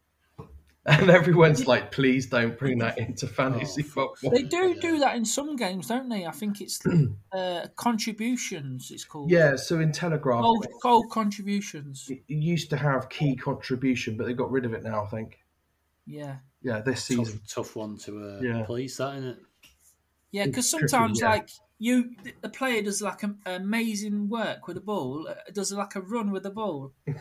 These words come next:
Speaker 3: and then
Speaker 1: <laughs>
Speaker 3: he crosses it, and then say, I don't know, say the right back's done this massive run down the wing, crosses it, and then say Sterling, comes Sterling, Sterling passes it on to, uh,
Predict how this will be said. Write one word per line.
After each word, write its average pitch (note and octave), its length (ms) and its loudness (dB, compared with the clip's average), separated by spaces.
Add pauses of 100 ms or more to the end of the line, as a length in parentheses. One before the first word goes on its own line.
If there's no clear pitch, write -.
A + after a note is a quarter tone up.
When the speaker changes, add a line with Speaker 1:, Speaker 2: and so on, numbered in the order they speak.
(100)
Speaker 3:
and B2 100 -4
then F#3+ 260 -4
Speaker 1:
<laughs> - 80 -10
Speaker 3:
he G#3+ 100 -6
crosses B3+ 440 0
it, D#3 300 -6 (400)
and F#3 160 -6
then G3+ 180 -2
say, G3+ 440 -4 (680)
I F#3+ 100 0
don't F3+ 140 -8
know, E3+ 200 -8 (640)
say A3+ 180 -6
the G#3+ 100 -4
right G#3 340 0
back's - 260 -8
done F#3+ 180 -8
this F#3+ 220 -10 (300)
massive G3+ 440 -4
run G#3 160 -4
down F3 180 -8
the F3 80 -16
wing, D3+ 320 -10 (840)
crosses A3 440 -4
it, D3 180 -8
and E3+ 160 -12
then F3 460 -14
say F3+ 240 -8
Sterling, G3+ 460 -2
comes G3+ 220 -4
Sterling, F#3 500 -2
Sterling F#3 440 -4
passes F#3 380 -8
it F3+ 100 -12
on F#3 200 -10
to, E3 340 -8 (760)
uh, D3 600 -10